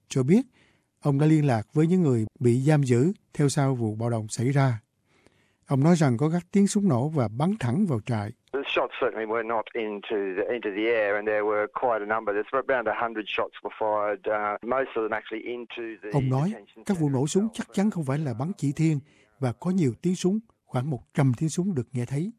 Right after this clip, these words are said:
Speaker 1: Hầu hết là bắn vào trung tâm giam giữ, cũng có các hình ảnh được loan truyền về các thiệt hại do các viên đạn gây ra ở các nơi cư ngụ trong trung tâm giam giữ. Chúng tôi không nghe ai bị thương do các viên đạn nói trên, thế nhưng có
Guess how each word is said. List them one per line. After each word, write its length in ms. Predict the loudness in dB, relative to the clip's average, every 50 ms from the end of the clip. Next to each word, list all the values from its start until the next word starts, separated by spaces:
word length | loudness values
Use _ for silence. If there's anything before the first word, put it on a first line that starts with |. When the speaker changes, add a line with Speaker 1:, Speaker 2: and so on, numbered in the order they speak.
| _ _ _ _ _ _ _ _ _ _
Speaker 1:
Hầu 160 | _ -4 -4
hết 180 | -2 -2 -2 -2
là 120 | -2 -2
bắn 280 | -2 -4 -4 -4 -2 -2
vào 200 | -2 -2 -2 -4 -4
trung 140 | -6 -8 -8
tâm 220 | -4 -4 -4 -2
giam 180 | -2 -2 -2 -2
giữ, 260 | 0 0 0 -2 -4 -6 -10 _ _ _ _ _
cũng 180 | -8 -6 -6 -4
có 100 | -6 -6
các 220 | -4 -6 -8 -4
hình 180 | -4 -4 -2 -2
ảnh 240 | -4 -4 -6 -4 -4
được 220 | -6 -6 -6 -6
loan 200 | -4 -4 -2 -2
truyền 240 | -2 0 0 0 0 -2 -8 _ _ _ _
về 300 | -6 -6 -4 -4 -6 -8 -10
các 160 | -12 -12 -8
thiệt 160 | -8 -8 -6 -4
hại 280 | -6 -6 -6 -8 -8 -8
do 120 | -8 -8
các 200 | -8 -10 -10 -8
viên 180 | -6 -6 -6 -6
đạn 260 | -6 -6 -8 -8 -6
gây 180 | -4 -2 -2 -2
ra 260 | -2 -2 -2 -2 -2 -6 _ _ _ _ _ _ _ _
ở 160 | -8 -8 -6 -6
các 160 | -8 -6 -4
nơi 200 | -2 -2 -2 -4 -4 _
cư 140 | 0 0 2
ngụ 260 | 2 0 -2 -4 -6 -12 _ _ _ _ _ -4
trong 200 | -2 -2 -2 -2 -4 _
trung 160 | -4 -4 -2
tâm 260 | -2 -2 -2 -2 -2 -2
giam 180 | -2 -2 -2
giữ. 300 | -4 -6 -6 -4 -6 -6 -8 -10 _ _ _ _ _ _ _ _ _ _ _ _
Chúng 160 | -2 0 2
tôi 140 | 4 4 4
không 200 | 2 0 0 0
nghe 100 | 0 0
ai 140 | 0 0 -2
bị 140 | -2 -4 -2
thương 320 | 2 2 4 4 2 0 -4 _ _ _ _ _ _
do 120 | -4 -2
các 220 | -2 -4 -6 -4 -4
viên 160 | -4 -4 -2
đạn 280 | -4 -4 -4 -4 -4 -2
nói 120 | -2 -2 2
trên, 240 | 2 2 2 0 -2 -8 _ _ _ _ _ _ 0
thế 80 | 2 4
nhưng 160 | 4 4 2 0
có 240 | -2 -2 -2 -2